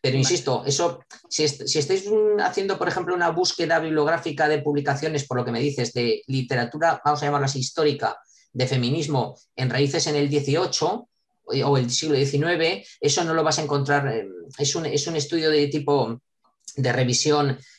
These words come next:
Speaker 1: histórica y de esas obras no vas a encontrar, eh, referencia en estos indicadores.
Speaker 2: Vale.
Speaker 1: En lo que sí que encontrarás es que si, si publicáis un trabajo sobre esas obras antiguas en una revista de estas, conforme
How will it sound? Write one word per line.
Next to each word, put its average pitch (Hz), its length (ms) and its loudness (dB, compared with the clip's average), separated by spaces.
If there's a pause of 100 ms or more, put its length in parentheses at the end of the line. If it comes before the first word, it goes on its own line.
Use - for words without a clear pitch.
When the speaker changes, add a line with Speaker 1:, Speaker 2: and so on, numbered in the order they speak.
Speaker 1:
histórica 151 720 2
y 147 580 2
de 143 80 4
esas 147 240 0
obras 151 260 2
no 151 200 0
vas 143 160 0
a - 20 2
encontrar, 139 640 2 (320)
eh, 120 160 0
referencia 127 840 0
en 123 220 0
estos 120 280 -2
indicadores. 104 720 -6 (960)
Speaker 2:
Vale. 151 280 -8
Speaker 1:
En 151 80 0
lo 156 80 2
que 143 80 0
sí - 120 2
que 220 100 6
encontrarás 208 560 2
es 175 140 -2
que 135 140 -2
si, 139 300 0
si - 180 0
publicáis 135 600 0
un 196 100 -6
trabajo 185 600 -2
sobre 135 340 0
esas 185 200 0
obras 170 220 -4
antiguas 151 720 -2
en 131 180 2
una 165 200 2
revista 170 380 2
de 190 100 0
estas, - 340 -2
conforme 127 640 -2